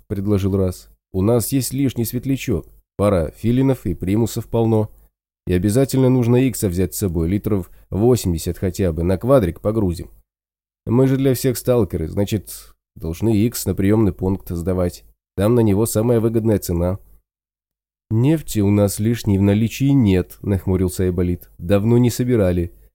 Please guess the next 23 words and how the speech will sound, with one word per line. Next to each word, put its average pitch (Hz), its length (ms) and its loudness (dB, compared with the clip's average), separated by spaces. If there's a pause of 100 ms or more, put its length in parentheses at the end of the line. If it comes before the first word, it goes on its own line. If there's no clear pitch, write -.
(280)
Осталось 131 500 2
только 135 260 -2
топливо 104 460 0
для 95 140 -2
генератора 104 580 2
и 90 120 0
исходный 110 360 0
материал 117 480 2
для 104 160 0
закладки 110 500 -2
в 92 100 0
вакуумную 110 460 2
пару. 87 380 -2 (320)
Могу 123 340 2
выдать 156 300 4
две 139 160 0
канистры, 113 520 0
не 147 100 2
больше. 101 480 -2 (560)
Надо 117 340 4
бы 123 120 2
резервы 127 420 4
пополнить». 87 720 -4